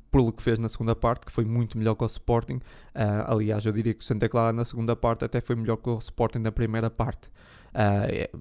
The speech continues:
é isso, na primeira parte o Santa Clara não fez nada, não atacou mesmo, foi nulo, ah, não fez, não fez nada, só se limitou a defender. Eh, e o Sporting, ehm, até mesmo assim teve algumas dificuldades, eh,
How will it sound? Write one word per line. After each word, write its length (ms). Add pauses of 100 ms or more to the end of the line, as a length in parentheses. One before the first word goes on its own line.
(120)
é 100
isso, 300
na 100
primeira 320
parte 220
o 20
Santa 220
Clara 260
não 140
fez 320
nada, 340
não 200
atacou 360
mesmo, 300
foi 180
nulo, 340 (380)
ah, 220
não 180
fez, 340
não 120
fez 140
nada, 100
só 100
se 180
limitou 380
a 60
defender. 480 (420)
Eh, 360
e 440
o 40
Sporting, 600 (280)
ehm, 520
até 260
mesmo 240
assim 180
teve 220
algumas 380
dificuldades, 1000 (300)
eh, 320